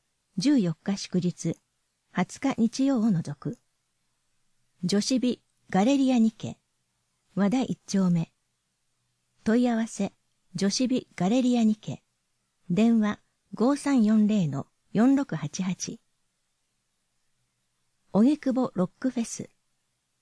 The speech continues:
十月十三日日曜、午後一時から四時。荻窪駅北口広場。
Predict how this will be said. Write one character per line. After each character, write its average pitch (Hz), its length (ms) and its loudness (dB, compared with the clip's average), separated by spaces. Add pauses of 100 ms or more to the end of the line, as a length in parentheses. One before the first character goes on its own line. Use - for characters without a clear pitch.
(140)
十 247 220 2
月 277 280 0
十 247 180 0
三 247 280 0
日 - 360 -4
日 247 300 0
曜、 196 300 -2 (440)
午 302 160 2
後 262 140 4
一 269 180 -4
時 233 140 -4
か 165 140 -6
ら 143 160 -8
四 190 140 -2
時。 - 200 -12 (1160)
荻 233 240 4
窪 294 280 0
駅 - 220 -4
北 - 280 -2
口 240 220 0
広 175 240 -2
場。 127 200 -12